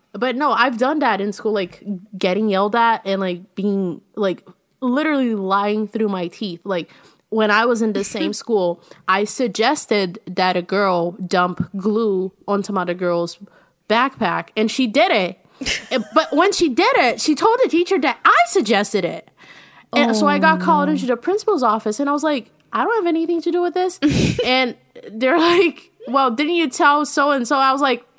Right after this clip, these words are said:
Speaker 1: "I didn't tell her anything. I don't know what she's talking about." She was like,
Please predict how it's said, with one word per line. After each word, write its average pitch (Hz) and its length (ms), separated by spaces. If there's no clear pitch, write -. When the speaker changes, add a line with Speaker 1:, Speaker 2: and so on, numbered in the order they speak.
Speaker 1:
"I - 180
didn't 440 220
tell 262 180
her 240 60
anything. 220 640
I - 100
don't 480 180
know 247 80
what 208 200
she's - 300
talking 233 380
about." 190 180
She - 80
was 254 80
like, 269 160